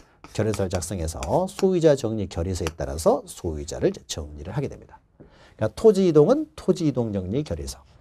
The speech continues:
소유자 정리는 소유자 정리 결의서에 따라서 정리를 한다는 거죠. 이게 바뀌면 안 됩니다. 자, 이 두 가지를 합쳐서 보통 우리가 이제 지적 정리라고 해요.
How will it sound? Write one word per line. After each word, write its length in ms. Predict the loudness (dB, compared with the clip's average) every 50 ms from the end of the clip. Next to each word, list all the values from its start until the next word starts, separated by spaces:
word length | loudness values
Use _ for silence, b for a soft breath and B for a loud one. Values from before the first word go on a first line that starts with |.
| _ _ _
소유자 380 | -2 4 6 6 8 8 8 6
정리는 420 | 6 2 2 2 2 0 -2 -4
소유자 520 | -10 -4 2 4 4 4 6 4 4 2
정리 280 | 2 0 -2 -4 -4 -6
결의서에 440 | -4 -4 -2 -2 -2 -2 -4 -4 -6 -6
따라서 400 | -8 -10 -4 0 0 0 0 0
정리를 480 | -8 -12 -10 -10 -10 -10 -10 -10 -8
한다는 280 | -8 -8 -8 -10 -12 -12 -18
거죠. 220 | -20 -20 -20 -20 _ _ _ _ _ _ _ _ _ _ _ _ _ _ _ _ _ -20 -12 2 8
이게 100 | 8 8
바뀌면 420 | 8 6 0 2 4 4 4 4 2
안 120 | 0 -2
됩니다. 640 | -4 -6 -6 -10 -12 -14 -14 -8 -6 -6 -6 -6 -10 -14 -20 _ _ _ B B B B B B B B B
자, 100 | 8 10
이 160 | 10 8 6
두 180 | 4 4 6 8
가지를 280 | 8 8 8 8 6
합쳐서 280 | 6 6 4 2 2 2
보통 300 | 0 0 0 2 2 2
우리가 320 | 2 0 -2 -4 -4 -4 -4
이제 160 | -4 -4 -4
지적 520 | 0 0 2 6 6 6 6 4 -2 _
정리라고 580 | -2 0 0 0 0 -2 -4 -6 -6 -10 -12 -16
해요. 80 | -18